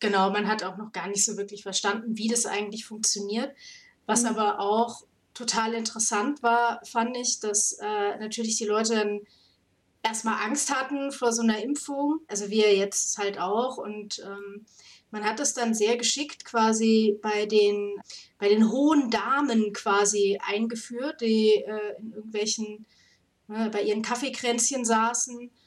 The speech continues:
Speaker 1: Und dort hat man dann quasi diese, diese Informationen gestreut, dass man halt gegen die Pocken impfen kann, weil die Pocken halt eine extrem entstellende Erkrankung sind. Also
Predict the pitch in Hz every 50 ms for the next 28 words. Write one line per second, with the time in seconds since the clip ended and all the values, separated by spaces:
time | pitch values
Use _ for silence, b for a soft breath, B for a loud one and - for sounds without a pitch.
0 | b b b _ - - 226 220 214 214 214 214 208 208 220 233 220 214 208 214
1 | 220 220 208 202 208 202 208 - - 208 202 202 202 214 214 214 214 208 196 202
2 | 208 196 196 196 196 190 - 202 196 196 202 202 - - - 214 196 190 185 -
3 | - 247 269 320 330 311 285 - - - - 233 233 233 240 240 233 214 220 -
4 | 226 208 196 202 190 190 - 185 - - 226 233 226 220 214 208 202 202 196 202
5 | 208 - - 226 220 220 214 202 196 277 302 302 - 285 262 226 - 226 220 226
6 | 220 208 202 196 208 208 - 240 233 - - 226 214 208 196 202 - - 202 202
7 | - - - 202 - - - - - - 233 240 254 254 262 254 - - 202 196
8 | - - - - 214 214 233 247 254 262 254 226 226 226 - - - - - 220
9 | 196 247 294 294 302 285 262 240 233 240 247 262 269 277 262 B B B B B
10 | B _ - 202 196 208